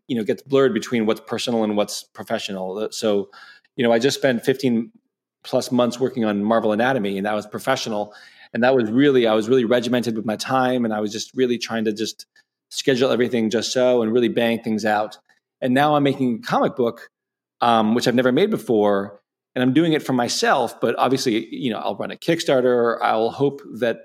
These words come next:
I can actually make money on it. I don't know. Um, but the process is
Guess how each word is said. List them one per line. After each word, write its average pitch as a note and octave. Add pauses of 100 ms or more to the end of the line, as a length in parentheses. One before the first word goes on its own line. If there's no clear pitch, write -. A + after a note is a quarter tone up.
I A#2
can G#2+
actually G#2
make G#2 (720)
money D3
on C#3
it. C#3
I A2
don't A2
know. B2+ (500)
Um, A2+ (360)
but C3+
the C#3+
process F3+
is A2+